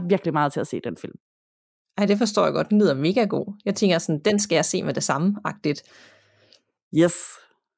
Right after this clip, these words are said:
Speaker 2: Og det er også sjovt, du nævnte, du selv, øh, et del to, den var vi jo inde og, øh, og se i biografen sammen. Kan du huske det?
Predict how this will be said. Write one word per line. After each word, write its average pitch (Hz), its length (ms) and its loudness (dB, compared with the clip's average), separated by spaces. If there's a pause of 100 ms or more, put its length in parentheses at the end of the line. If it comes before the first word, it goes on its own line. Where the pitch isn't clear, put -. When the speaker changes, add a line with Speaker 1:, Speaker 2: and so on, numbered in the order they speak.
(600)
Speaker 2:
Og 196 100 4
det 185 60 6
er 185 40 8
også 196 140 4
sjovt, 196 180 4
du 170 60 -2
nævnte, 202 280 6
du 196 40 4
selv, 208 280 2
øh, - 160 0
et 208 200 0
del 165 160 4
to, 196 220 2
den 202 180 2
var 190 80 4
vi 185 140 2
jo 202 100 6
inde 202 340 2
og, 165 280 4
øh, 156 340 2
og 175 120 -2
se 220 200 2
i 196 240 -2
biografen 185 680 0 (100)
sammen. 202 340 0
Kan 190 80 2
du 196 60 4
huske 233 260 2
det? 254 80 -2